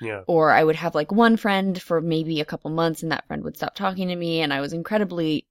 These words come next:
Speaker 2: I mean, just, just deeply lonely in a way that
Speaker 1: Mm-hmm.
Speaker 2: I have not forgotten.
Speaker 1: Yeah.
Speaker 2: And, um,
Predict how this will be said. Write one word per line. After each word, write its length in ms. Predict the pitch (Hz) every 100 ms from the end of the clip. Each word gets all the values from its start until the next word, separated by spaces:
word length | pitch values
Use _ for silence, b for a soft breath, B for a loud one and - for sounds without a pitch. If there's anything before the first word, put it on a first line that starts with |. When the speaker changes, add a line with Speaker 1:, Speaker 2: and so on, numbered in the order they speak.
| _
Speaker 2:
I 120 | - 165
mean, 240 | 160 160
just, 480 | 165 165 - - - _ _ _ _ _ -
just 600 | 185 - 226 170 - - - 170 - _ _ _ _
deeply 600 | - 202 190 - 165 151 151
lonely 560 | 147 143 147 143 135
in 160 | 110 170
a 60 |
way 240 | 160 160 151
that 220 | 151 123
Speaker 1:
Mm-hmm. 80 | 117
Speaker 2:
I 200 | 143 147 143
have 240 | 151 165 165
not 260 | 170 -
forgotten. 540 | - 147 113 98 107 151 b b
Speaker 1:
Yeah. 240 | 117 101 98
Speaker 2:
And, 460 | 170 160 151 147 -
um, 460 | 165 147 139 143